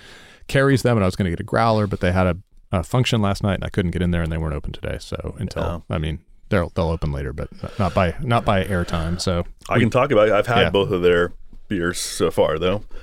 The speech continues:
Speaker 1: Cool. Yeah. So they've done a collaboration with Upright and
Speaker 2: Collaboration Upright, collaboration with Lucky Lab. Um, they have,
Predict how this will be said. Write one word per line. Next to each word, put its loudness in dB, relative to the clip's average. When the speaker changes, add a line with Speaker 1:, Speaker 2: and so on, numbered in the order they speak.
Speaker 1:
Cool. 4
Yeah. 4
So 2
they've 2
done 2
a 2
collaboration 4
with 0
Upright 2
and 4
Speaker 2:
Collaboration 2
Upright, 4
collaboration 2
with -4
Lucky 0
Lab. 0
Um, -6
they -4
have, -4